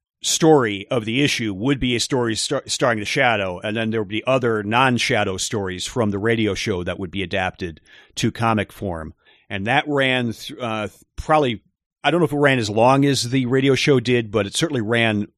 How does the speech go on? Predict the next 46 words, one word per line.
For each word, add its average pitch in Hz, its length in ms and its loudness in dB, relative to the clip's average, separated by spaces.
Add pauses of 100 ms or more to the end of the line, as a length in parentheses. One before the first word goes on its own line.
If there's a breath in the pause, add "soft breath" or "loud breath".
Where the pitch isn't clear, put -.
(140)
uh, 101 160 -2 (440)
several 131 600 2 (280)
issues 123 300 -2
for 120 160 -4
its - 120 -4
time. 95 340 -4 (400)
Archie 165 360 4
Comics 107 460 -2
actually 113 300 -2
had 110 200 -2
a - 20 -4
run 101 240 -2
in 92 80 -8
the 92 80 -10
sixties. 101 640 -8 (120)
Uh, 98 180 -6
I 110 80 -2
never 120 300 0
actually 110 280 -4
read 123 220 2
any 104 220 0
of 98 80 -6
those 95 160 -8
comics, 107 480 -2
but 101 200 -8
since 123 200 -4
it's 110 100 -6
Archie, 117 300 -2
I - 20 0
would 98 80 -4
imagine 110 480 0
they 107 100 0
were 98 140 -4
probably 98 800 -4 (360 soft breath)
lighter 117 420 2
in 90 80 -8
tone. 92 540 -4 (320)
Um, 110 480 -2 (280)
and 123 200 -2
then 131 400 -2
D 143 200 -6
C 160 360 0
actually 110 320 -4
had 110 200 -4
a 104 60 -6
run 104 560 -4